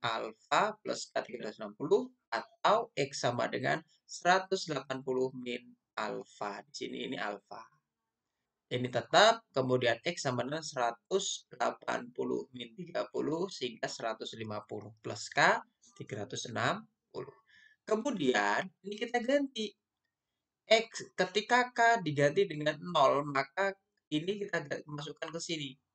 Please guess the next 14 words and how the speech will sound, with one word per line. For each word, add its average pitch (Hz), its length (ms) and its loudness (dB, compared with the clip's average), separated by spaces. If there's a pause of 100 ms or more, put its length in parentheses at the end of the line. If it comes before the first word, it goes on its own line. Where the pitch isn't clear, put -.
(240)
Nah, 139 640 2 (640)
nol 147 560 2
dikalikan 139 480 0
tiga 147 240 0
ratus 131 400 -4
enam 120 240 -4
puluh. 120 320 -8
Nah, 107 160 -10
kita 120 240 -18
masukkan. 117 480 -14 (800)
Tiga 117 320 2
puluh 120 240 -2
derajat 120 400 2
ditambah 120 480 0